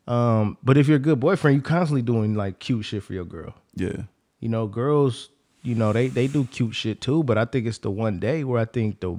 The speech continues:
Speaker 1: the women should make the man feel super special.
Speaker 2: And by super special, do you mean that, um,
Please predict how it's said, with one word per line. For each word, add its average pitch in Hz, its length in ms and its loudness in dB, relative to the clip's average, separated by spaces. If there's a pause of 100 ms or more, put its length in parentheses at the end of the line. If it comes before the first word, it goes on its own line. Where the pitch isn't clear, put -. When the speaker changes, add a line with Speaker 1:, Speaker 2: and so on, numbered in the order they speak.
Speaker 1:
the 95 140 -2
women 113 480 2
should 104 420 -4
make 104 260 -4
the 95 80 -8
man 123 320 2
feel 95 240 -6
super 95 300 -12
special. - 400 -18 (680)
Speaker 2:
And 113 180 2
by 107 240 4
super 120 340 0
special, 117 340 0
do 104 120 0
you 98 160 0
mean 104 340 2
that, 98 420 -4
um, 85 600 -6